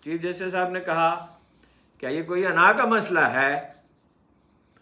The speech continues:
سمجھ میں نہیں آتا کہ الیکشن کمیشن نے جی چیف جسٹس لاہور ہائی کورٹ سے بات کیوں نہ کی۔"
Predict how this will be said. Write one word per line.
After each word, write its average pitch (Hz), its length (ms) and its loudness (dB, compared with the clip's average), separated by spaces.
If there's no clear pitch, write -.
سمجھ 214 340 -2
میں 240 140 4
نہیں 233 240 4
آتا 151 380 4
کہ 175 140 -4
الیکشن 180 360 -4
کمیشن 185 400 -6
نے 185 140 -6
جی 165 120 -8
چیف 175 280 -6
جسٹس 170 300 -8
لاہور 165 240 0
ہائی 160 160 0
کورٹ 165 220 -8
سے 220 80 -8
بات 220 500 4
کیوں 185 140 -4
نہ 143 140 -6
کی۔" - 100 -20